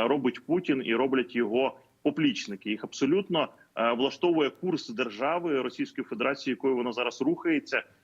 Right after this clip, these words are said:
е, яким зараз рухається. Тому і надії на те, що населення Р Ф щось буде змінювати, е, дуже мала.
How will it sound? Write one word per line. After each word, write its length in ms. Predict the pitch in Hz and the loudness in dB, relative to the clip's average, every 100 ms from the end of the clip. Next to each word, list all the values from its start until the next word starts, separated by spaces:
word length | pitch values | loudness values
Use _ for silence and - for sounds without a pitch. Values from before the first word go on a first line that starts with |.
| _ | _
е, 60 | 117 | -2
яким 220 | 120 131 | 0 2
зараз 240 | 127 120 | 2 2
рухається. 420 | 156 175 143 - 113 | 0 2 0 0 -2
Тому 380 | 127 147 143 - _ - | -2 0 -2 -4 _ -2
і 80 | |
надії 440 | 123 139 123 175 156 | 0 0 2 2 2
на 120 | 131 | 2
те, 200 | 147 147 | 0 -2
що 420 | - - 135 123 | -2 0 2 2
населення 560 | 123 - 156 143 127 113 | -2 -2 0 0 0 0
Р 140 | 123 143 | 0 0
Ф 320 | 147 131 110 | 0 -4 -4
щось 200 | 143 113 | -6 -6
буде 220 | 127 123 | -4 -4
змінювати, 640 | 131 208 240 180 123 113 - _ _ - | -2 -4 -2 -2 -2 -2 -4 _ _ -6
е, 440 | 110 113 113 110 | -2 0 2 2
дуже 280 | 113 160 147 | 2 0 2
мала. 420 | 123 131 101 82 | 0 2 0 -2